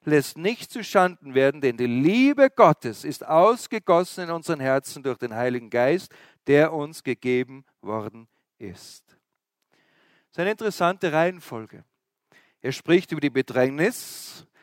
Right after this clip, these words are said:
und dass die Bedrängnis Ausharren bewirkt. Er sagt dann, Ausharren hat dann eine nächste Konsequenz, nämlich sie bewirkt Bewährung.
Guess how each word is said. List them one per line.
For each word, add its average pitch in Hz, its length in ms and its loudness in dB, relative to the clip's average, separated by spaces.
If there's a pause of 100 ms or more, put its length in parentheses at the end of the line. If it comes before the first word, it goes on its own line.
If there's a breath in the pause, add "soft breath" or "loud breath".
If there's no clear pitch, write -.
(140)
und 131 160 -12
dass 139 140 0
die 151 100 -10
Bedrängnis 147 720 0
Ausharren 165 800 2
bewirkt. 185 840 -4 (1120 soft breath)
Er 156 140 2
sagt 185 400 8
dann, 175 140 4
Ausharren 190 840 8
hat 170 240 6
dann 165 100 4
eine 143 280 4
nächste 180 420 2
Konsequenz, 196 800 0
nämlich 160 320 -4
sie 156 120 -4
bewirkt 147 520 -2
Bewährung. 151 760 4